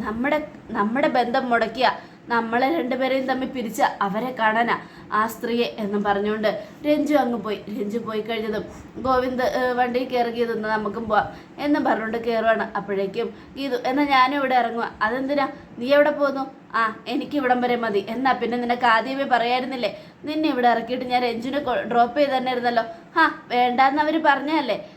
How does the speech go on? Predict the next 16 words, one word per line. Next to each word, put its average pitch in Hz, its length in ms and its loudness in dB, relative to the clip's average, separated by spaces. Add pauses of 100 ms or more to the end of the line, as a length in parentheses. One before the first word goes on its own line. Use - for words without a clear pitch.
(140)
പിന്നെ 247 300 -4
എന്തിനാ 294 260 4 (140)
വീണ്ടും 254 340 2
അവരെ 294 180 6
ഡ്രോപ്പ് 269 360 2
ചെയ്യാനായിട്ട് 302 400 0
പോകുന്നേ?" 269 360 -2 (640)
അത് 254 280 2
കേട്ടതും, 202 580 -4 (640)
"അത് 214 320 0
നീയുള്ളത് 240 540 4
കൊണ്ടാ 254 240 2 (140)
അവൾ 240 180 0
അങ്ങനെ 247 400 0
പറഞ്ഞത്, 208 460 -2 (280)
നീ 208 100 -2